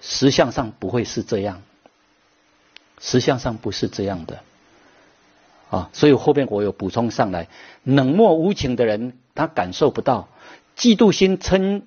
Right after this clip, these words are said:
呃，嗔心、嫉妒心强的人还会设法攻击。所以不是说，哦，开悟的尊者，然后他到哪里什么都被他折服，什么都，都怎么样，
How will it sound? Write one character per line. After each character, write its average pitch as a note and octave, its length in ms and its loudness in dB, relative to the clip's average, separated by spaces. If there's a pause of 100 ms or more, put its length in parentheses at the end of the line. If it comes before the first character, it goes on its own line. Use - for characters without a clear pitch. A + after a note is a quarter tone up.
(240)
呃， C#3+ 220 0 (240)
嗔 G#3+ 200 2
心、 G#3 240 -4
嫉 G#3 180 -8
妒 F#3 160 -2
心 F#2 220 -8
强 A2+ 260 -4
的 B2 100 0
人 A2+ 240 0 (200)
还 A2+ 160 -8
会 C#3 120 -2
设 C3+ 200 -4
法 F2+ 160 -8
攻 A2+ 260 -10
击。 F2+ 240 -18 (1600)
所 B3+ 160 4
以 G#3+ 40 6
不 G3+ 160 2
是 A#3 120 0
说， A3+ 160 4
哦， G3+ 240 0 (220)
开 A3+ 220 4
悟 A3+ 120 0
的 G3 120 2
尊 A3 220 2
者， D#3+ 180 -2 (160)
然 G3+ 120 2
后 A3 80 -2
他 A3 200 0
到 G3+ 200 2
哪 F3+ 140 2
里 E3 120 0
什 D#3+ 200 -4
么 G3 80 -2
都 A3+ 140 4
被 A3 180 -2
他 G3+ 180 -8
折 F#3+ 280 -4
服， C#3 180 -8
什 D3 180 -8
么 F#3+ 100 -6
都， G#3 240 0 (680)
都 G3+ 180 4 (720)
怎 B2+ 160 2
么 E3+ 60 0
样， D#3 280 0